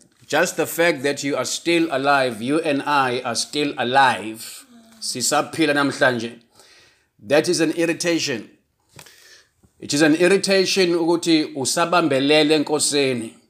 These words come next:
this morning. And you are trying to build your life. You are trying to make a life out of everything that happens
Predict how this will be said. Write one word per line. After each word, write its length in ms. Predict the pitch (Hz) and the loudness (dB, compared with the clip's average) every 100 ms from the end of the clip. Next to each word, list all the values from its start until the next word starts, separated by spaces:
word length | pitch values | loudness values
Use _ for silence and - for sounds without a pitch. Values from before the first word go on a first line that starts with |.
| _ _ _ - | _ _ _ -8
this 280 | 123 131 | 0 2
morning. 480 | 156 151 139 120 101 _ _ - - _ _ _ _ _ | 4 4 2 -2 -8 _ _ -20 -20 _ _ _ _ _
And 220 | 135 143 | 2 2
you 100 | 139 | 4
are 100 | 143 | 2
trying 300 | 139 185 180 | 2 2 2
to 140 | 170 135 | 0 -4
build 500 | - 139 160 170 147 | -4 2 4 4 4
your 140 | 147 | 0
life. 760 | 143 151 135 113 101 - - - _ _ _ _ _ - | 2 2 2 -2 -8 -14 -16 -20 _ _ _ _ _ -8
You 160 | 123 143 | 2 2
are 80 | |
trying 380 | 139 - 185 175 | 2 2 2 2
to 120 | 165 | 0
make 400 | 131 143 165 160 - | -2 2 2 2 -2
a 80 | |
life 440 | 139 156 156 156 - | 0 2 2 0 -2
out 280 | 147 151 156 | -2 0 0
of 220 | 151 143 | -2 -2
everything 720 | 160 165 165 156 160 160 151 | -4 -2 -2 -4 -2 0 2
that 260 | 139 120 - _ _ - | 0 -2 -6 _ _ -2
happens 760 | 160 156 151 127 127 - - | 0 0 -2 -2 -4 -6 -8